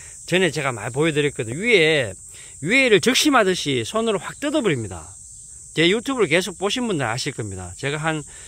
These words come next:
확 뜯은 지가 한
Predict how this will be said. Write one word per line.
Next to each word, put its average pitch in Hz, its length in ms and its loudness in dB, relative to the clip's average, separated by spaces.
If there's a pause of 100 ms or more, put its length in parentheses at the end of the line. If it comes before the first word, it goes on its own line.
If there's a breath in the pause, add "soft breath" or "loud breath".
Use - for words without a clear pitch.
(600 loud breath)
확 - 240 -4
뜯은 269 400 -2
지가 175 220 2
한 165 640 -4